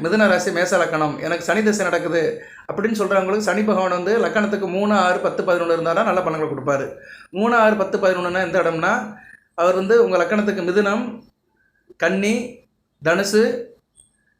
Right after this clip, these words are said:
மகரம், சரியா? இந்த இடத்துல இருந்தாருன்னா நல்ல பலன்களை கொடுப்பாரு. லக்னத்துக்கு சொல்றேன், மேச லக்னத்துக்கு. இது ஜாதகத்தை பார்த்தா தான் சொல்ல முடியும். இருந்தாலும் சில அவுட்லைன் நான் சொல்றேன். ஏன்னா இதுதான் உண்மையான பலன்கள்.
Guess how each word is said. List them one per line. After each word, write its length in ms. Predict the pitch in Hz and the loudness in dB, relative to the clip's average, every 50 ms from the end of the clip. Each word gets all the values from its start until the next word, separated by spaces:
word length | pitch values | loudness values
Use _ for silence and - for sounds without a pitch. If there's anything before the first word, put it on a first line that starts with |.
| _ _ _ - | _ _ _ -4
மகரம், 480 | 170 165 175 196 190 175 - - - - - _ _ _ _ _ _ _ _ _ _ _ _ _ _ _ _ _ _ _ _ _ _ | -2 2 2 4 2 2 0 -4 -12 -16 -20 _ _ _ _ _ _ _ _ _ _ _ _ _ _ _ _ _ _ _ _ _ _
சரியா? 540 | - - 185 202 196 214 220 208 175 139 127 - - - - - - - | -10 -4 -2 0 2 4 4 4 2 2 0 -4 -10 -16 -20 -20 -12 -8
இந்த 260 | 180 202 196 208 202 | -4 0 2 2 2
இடத்துல 220 | 202 208 240 220 208 | 2 2 2 0 2
இருந்தாருன்னா 360 | 190 185 190 185 185 214 277 | 2 2 2 2 2 0 0
நல்ல 180 | 285 202 202 | 2 2 2
பலன்களை 300 | 208 202 185 175 165 156 | 2 2 2 0 0 -2
கொடுப்பாரு. 340 | 143 151 143 135 143 135 131 | -4 -4 -2 -2 -2 -2 -2
லக்னத்துக்கு 540 | - - - 165 170 233 220 214 208 196 - | -2 -2 -2 -2 0 0 0 0 0 -2 -2
சொல்றேன், 360 | 156 - 151 143 143 139 131 | -4 -4 -2 0 0 -2 0
மேச 240 | 143 165 175 - 190 | -2 -2 -2 0 0
லக்னத்துக்கு. 760 | 165 156 156 160 156 156 151 123 - 139 - - - - - _ _ _ - _ _ _ - | -2 -2 -2 -2 -4 -4 -4 -4 -6 -6 -6 -8 -12 -18 -20 _ _ _ -20 _ _ _ -6
இது 180 | 156 170 180 | -2 -2 0
ஜாதகத்தை 400 | 165 175 180 208 220 214 208 196 | 2 4 4 4 4 2 2 2
பார்த்தா 200 | 180 185 185 185 | 2 2 2 2
தான் 100 | 180 190 | 2 0
சொல்ல 180 | 180 180 165 170 | 0 0 -2 0
முடியும். 320 | 170 165 165 185 220 220 | 0 0 0 0 0 -2
இருந்தாலும் 340 | 196 190 196 196 202 196 220 | -2 -2 -2 0 0 0 0
சில 340 | 214 196 185 190 214 226 196 | 0 0 2 2 2 2 2
அவுட்லைன் 220 | 185 185 190 190 | 0 0 -2 -2
நான் 120 | 185 185 175 | -2 -2 -2
சொல்றேன். 280 | - 165 160 165 156 | -4 -4 -2 -2 -4
ஏன்னா 200 | 147 - 165 196 | -4 -4 -4 -2
இதுதான் 360 | 233 220 190 196 208 233 254 240 | -2 -2 -2 0 0 2 2 2
உண்மையான 320 | 214 214 233 233 226 226 | 2 2 0 0 0 0
பலன்கள். 540 | 190 190 185 185 180 165 156 147 - - | 0 0 0 0 0 -2 -4 -4 -6 -12